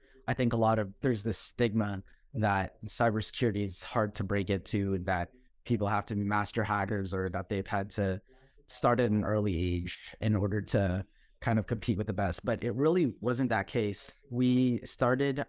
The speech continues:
our freshman year and then somehow won regionals the next year. So it was insane to see how much we learned in one year. And there's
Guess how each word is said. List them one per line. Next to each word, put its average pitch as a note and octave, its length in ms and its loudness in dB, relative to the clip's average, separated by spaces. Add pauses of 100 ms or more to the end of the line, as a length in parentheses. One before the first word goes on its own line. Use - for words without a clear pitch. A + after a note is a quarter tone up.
our A#2 180 0
freshman B2 460 0
year B2+ 180 0
and A#2 180 0
then G#2 160 -2
somehow A#2 600 0 (720)
won B2 320 2
regionals A2+ 460 0
the A2 60 0
next G2+ 260 -2
year. F#2 220 -2
So G#2+ 500 2 (400)
it C3 180 0
was A#2+ 420 0 (120)
insane C3+ 640 0 (300)
to C3+ 100 -4
see A2 640 0 (640)
how C3 160 0
much A#2 240 2
we A#2 140 2
learned G#2+ 340 0 (160)
in C#3 140 0
one C#3 160 2
year. D#3 300 -2 (120)
And A2 360 2
there's A#2+ 380 2